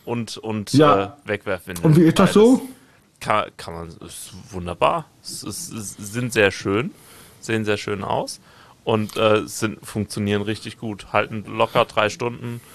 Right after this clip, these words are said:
Speaker 1: und so. Aber wir müssen jetzt hier keinen Baby-Podcast draus machen.
Speaker 2: Aber ich frag nur wegen dem Mehrweg, weil früher hat man ja auch Stofftaschentücher gefeiert. Ich habe da so meine Bedenken seit Corona,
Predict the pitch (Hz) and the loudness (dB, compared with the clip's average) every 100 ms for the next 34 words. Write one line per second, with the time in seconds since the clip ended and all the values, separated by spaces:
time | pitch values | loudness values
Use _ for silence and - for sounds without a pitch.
0 | - - - 107 98 104 104 - _ _ | -20 -20 -14 -10 -2 0 0 -4 _ _
1 | _ _ _ - _ _ _ - - - | _ _ _ -20 _ _ _ -20 -8 0
2 | 117 120 131 147 165 160 139 156 143 143 | 2 4 4 2 0 -2 -2 -4 -2 -2
3 | 131 131 165 151 139 - 120 107 - - | -2 -4 -4 -4 -6 -4 -6 -6 -8 -8
4 | - 104 147 208 170 - 123 160 180 190 | -4 -6 -6 -8 -8 -6 -2 4 4 4
5 | 202 131 196 - 196 165 139 120 151 170 | 2 2 2 2 2 2 -2 0 6 8
6 | 165 170 165 190 202 135 120 135 127 - | 8 8 8 8 8 6 6 4 4 6
7 | 226 226 156 - 170 165 135 147 160 - | 8 8 6 6 6 6 6 4 4 0
8 | - 185 - - - 120 117 113 - 107 | 2 2 2 -10 -2 0 2 2 4 4
9 | 95 98 92 90 95 90 82 - _ - | 4 2 2 0 0 0 0 -4 _ -20
10 | - - - - - _ _ _ _ _ | -20 -20 -20 -20 -20 _ _ _ _ _
11 | _ _ _ _ - 123 120 160 202 202 | _ _ _ _ 2 4 6 6 6 6
12 | 185 180 175 170 151 131 143 143 143 113 | 6 6 6 6 6 6 4 4 4 4
13 | 104 117 92 101 120 196 | 2 2 4 4 4 2